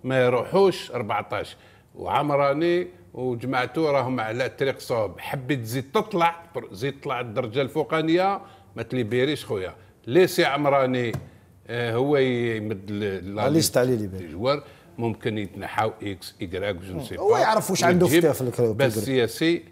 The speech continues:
Speaker 2: مهم.
Speaker 1: باللعبه يتلعب مليح يا اخي. واش تحبوا تزيدوا؟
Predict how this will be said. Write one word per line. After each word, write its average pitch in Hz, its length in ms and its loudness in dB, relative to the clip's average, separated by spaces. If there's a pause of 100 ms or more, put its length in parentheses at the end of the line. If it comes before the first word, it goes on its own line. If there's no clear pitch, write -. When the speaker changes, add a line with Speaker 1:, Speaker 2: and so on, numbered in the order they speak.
Speaker 2:
مهم. 104 260 -6
Speaker 1:
باللعبه 123 560 0
يتلعب 104 360 -4
مليح 233 320 0
يا 113 240 -2
اخي. - 160 -10 (460)
واش 214 200 0
تحبوا 131 320 -6
تزيدوا؟ 107 360 -6